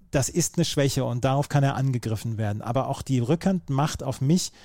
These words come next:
hier gerade in Wimbledon in dieser Tage einen sehr sicheren Eindruck.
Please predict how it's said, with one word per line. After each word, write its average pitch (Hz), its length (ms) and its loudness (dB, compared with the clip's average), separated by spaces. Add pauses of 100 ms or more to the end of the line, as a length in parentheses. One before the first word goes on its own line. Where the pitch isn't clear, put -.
(160)
hier 170 340 2
gerade 139 320 0
in 120 160 0
Wimbledon 151 400 2
in 135 120 -6
dieser 139 260 0
Tage 135 400 0 (240)
einen 123 280 2
sehr 127 200 2
sicheren 117 380 -2
Eindruck. 104 440 -8